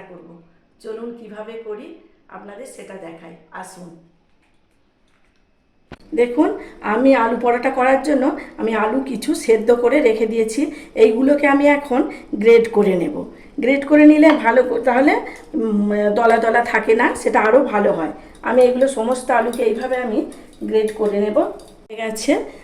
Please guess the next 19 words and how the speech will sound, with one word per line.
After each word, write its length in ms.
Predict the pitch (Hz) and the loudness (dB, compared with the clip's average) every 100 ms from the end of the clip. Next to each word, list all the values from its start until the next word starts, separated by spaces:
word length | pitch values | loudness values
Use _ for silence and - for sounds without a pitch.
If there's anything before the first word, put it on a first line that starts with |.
| - | -16
আমি 220 | - 202 226 | -6 -2 -2
এখন 300 | 226 226 240 | -2 -6 -6
এতে 280 | 226 220 220 311 - - - - | -4 -4 -2 -4 -6 -18 -20 -12
একে 260 | 202 208 | -8 -4
একে 260 | 226 220 262 | -4 -2 -4
সব 260 | 262 - 294 - - - - - - | -4 -2 -2 -4 -12 -16 -8 -6 -4
স-, 180 | 214 214 208 | -4 -2 -2
এগুলো 220 | 208 240 | 0 -2
দিয়ে 240 | 220 214 202 | -2 0 0
দেবো। 200 | 175 180 - - - - - - | 0 -4 -8 -20 -20 -20 -20 -8
আমি 180 | 185 196 | -4 -4
দিয়ে 260 | 196 220 233 | -2 0 4
দেবো 200 | 233 254 | 4 4
কিছুটা 460 | 262 208 - 214 269 403 - - - - - - - - - - _ | 0 -4 -6 0 0 0 -8 -20 -20 -20 -20 -20 -20 -20 -20 -20 _
পেঁয়াজ 300 | - 214 220 214 | -4 0 0 -4
কুচি, 320 | - 226 - 285 - - - - - - - - - - - - - - | -6 -6 0 0 0 -8 -16 -16 -20 -20 -20 -20 -20 -20 -18 -16 -16 -16
কিছুটা 300 | - 208 208 | -12 -4 -2
লঙ্কা 400 | 196 202 202 220 | -2 -2 -4 -4
কুচি, 420 | 220 240 247 277 | -6 -8 -8 -6